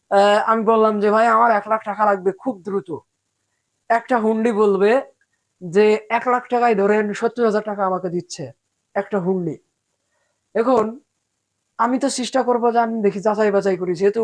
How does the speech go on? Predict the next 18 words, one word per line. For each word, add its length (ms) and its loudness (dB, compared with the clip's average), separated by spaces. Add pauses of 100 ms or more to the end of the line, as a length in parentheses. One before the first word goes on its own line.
(160)
কয়েকটা 460 0
হুন্ডিওয়ালা 480 2 (100)
আছে 220 -6
এখানে। 240 -8 (640)
তো 100 0
আমি 260 0
আর 140 2
একটা 340 -2
অফিসে 260 -2
যাব, 220 2 (600)
সে 220 -4
বলবে 380 0 (640)
বাহাত্তর, 520 -2 (560)
ব-, 240 -2
বাহাত্তর 380 -2
হাজার। 240 -4 (180)
আর 200 0
একটা 120 -6